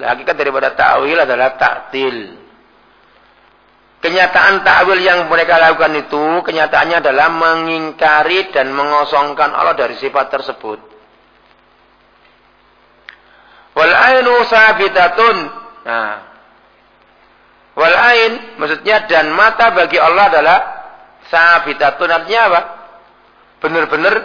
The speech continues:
Allah itu memiliki mata yang sebenarnya. Mata yang hakiki. Walakin laisat misla ainil makhlukin. Fakot. Akan tapi matanya Allah bukan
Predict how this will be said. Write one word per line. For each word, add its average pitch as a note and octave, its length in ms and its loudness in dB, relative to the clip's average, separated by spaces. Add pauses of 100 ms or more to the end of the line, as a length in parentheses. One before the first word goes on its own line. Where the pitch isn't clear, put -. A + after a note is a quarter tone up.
(1900)
Allah F#3+ 180 4
itu G#3 140 -2
memiliki G3+ 320 0
mata G3 400 2
yang G3 240 0
sebenarnya. C#3 880 -4 (2750)
Mata F3 320 2
yang G3+ 160 4
hakiki. F#3+ 800 -2 (2000)
Walakin A3 480 2
laisat A3 560 2
misla G3+ 480 2
ainil F#3+ 400 0
makhlukin. D#3 1200 -2
Fakot. B2 460 -2
Akan C3 320 -4
tapi C3+ 400 -4
matanya C3+ 560 -2
Allah D3 240 0
bukan D#3+ 560 -2